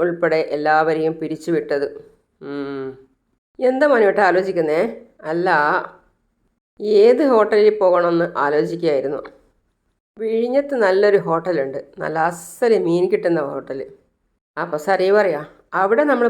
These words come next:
പോയിട്ടുണ്ടല്ലോ. ആ, പോയിട്ടുണ്ട്. പിന്നെ സരയു ചോദിക്കുക, അത്രയും ദൂരമൊക്കെ പോണോ മനുവേട്ടാ? ഉം,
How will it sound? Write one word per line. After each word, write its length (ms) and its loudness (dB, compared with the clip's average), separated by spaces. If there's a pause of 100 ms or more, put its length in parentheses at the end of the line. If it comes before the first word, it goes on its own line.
പോയിട്ടുണ്ടല്ലോ. 580 2 (320)
ആ, 80 -6 (160)
പോയിട്ടുണ്ട്. 560 0 (920)
പിന്നെ 220 -4
സരയു 300 2
ചോദിക്കുക, 420 2 (200)
അത്രയും 440 0
ദൂരമൊക്കെ 520 2
പോണോ 280 2
മനുവേട്ടാ? 420 0 (920)
ഉം, 200 -12